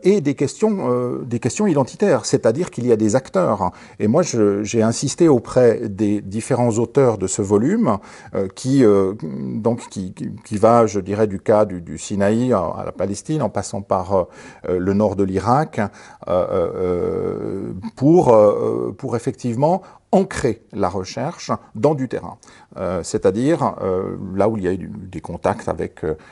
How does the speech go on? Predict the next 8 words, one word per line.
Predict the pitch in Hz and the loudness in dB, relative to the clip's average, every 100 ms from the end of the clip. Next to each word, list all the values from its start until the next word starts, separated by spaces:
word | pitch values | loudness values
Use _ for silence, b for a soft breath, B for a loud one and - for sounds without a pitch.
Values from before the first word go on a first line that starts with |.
| B - | B -12
euh, | 92 92 - - | -8 -8 -8 -6
et, | 101 98 | -6 -4
et | |
des | 90 80 | -4 -4
recherches | 87 - 110 - - | -4 0 -2 -2 -2
efficientes | 87 85 101 - 95 - 104 - | -2 0 -4 -8 -10 -6 -6 -2
avec, | 82 90 - 90 | -2 -4 -4 -2
euh, | 80 | 0